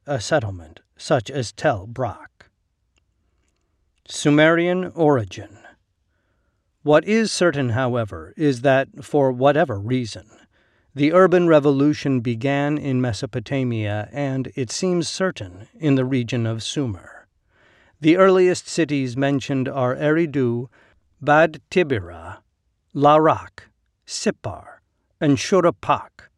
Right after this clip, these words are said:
all of which are located in Sumer. Regarding the various theories as to why Sumer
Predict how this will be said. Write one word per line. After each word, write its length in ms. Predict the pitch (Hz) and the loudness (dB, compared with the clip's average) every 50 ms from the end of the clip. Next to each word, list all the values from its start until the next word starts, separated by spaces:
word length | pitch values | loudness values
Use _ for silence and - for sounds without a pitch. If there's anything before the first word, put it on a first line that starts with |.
| _ _ _ _ _ | _ _ _ _ _
all 260 | - 170 175 185 185 190 | 2 4 4 6 6 4
of 120 | 165 131 | 0 0
which 260 | 131 147 147 - - | 0 -2 -2 0 0
are 140 | 156 143 147 | 0 2 2
located 640 | 147 151 151 - - - 117 113 101 113 107 110 - - | 2 0 -2 -2 -4 -6 -6 -6 -4 -6 -8 -8 -8 -6
in 320 | 156 147 139 123 117 117 | -4 -2 -2 0 -2 -4
Sumer. 720 | 110 - - - 139 113 92 82 64 - - - - _ _ _ _ _ _ _ _ _ _ _ _ _ _ _ _ - | -4 -6 -4 -4 -2 -4 -4 -6 -12 -20 -20 -20 -20 _ _ _ _ _ _ _ _ _ _ _ _ _ _ _ _ -2
Regarding 540 | 151 143 127 147 143 139 139 139 135 127 | 0 0 4 6 6 6 6 4 0 0
the 100 | 120 127 | 0 -2
various 480 | 117 135 127 123 120 117 113 110 107 - | 0 2 2 2 2 0 -2 -4 -4 -6
theories 540 | - - 151 139 131 127 120 120 117 107 131 | -4 0 0 2 2 2 2 0 -2 -4 -4
as 260 | 135 139 127 107 - | -4 -4 -4 -4 -6
to 140 | - - 123 | -10 -10 -10
why 480 | 113 110 113 127 147 160 165 170 165 | -8 -4 0 0 2 2 2 0 -2
Sumer 680 | 143 - - - 104 92 85 80 80 - - - - | -6 -10 -10 -10 -10 -12 -12 -14 -18 -20 -20 -20 -20